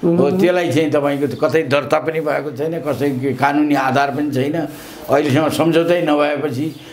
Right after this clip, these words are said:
Speaker 1: संसदले पारित नगरेसम्म एमसिसी त्यो वैधानिक हुन पनि सक्दैन।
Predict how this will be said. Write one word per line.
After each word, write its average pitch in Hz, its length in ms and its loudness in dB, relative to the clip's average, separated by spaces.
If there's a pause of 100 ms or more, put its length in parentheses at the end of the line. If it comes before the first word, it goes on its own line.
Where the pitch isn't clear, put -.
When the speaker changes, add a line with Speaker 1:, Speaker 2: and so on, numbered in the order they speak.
(120)
Speaker 1:
संसदले 160 480 2
पारित 147 340 0
नगरेसम्म 139 560 0
एमसिसी 127 580 0 (380)
त्यो 143 100 4
वैधानिक 147 460 2
हुन 127 200 4
पनि 147 140 0
सक्दैन। 139 460 0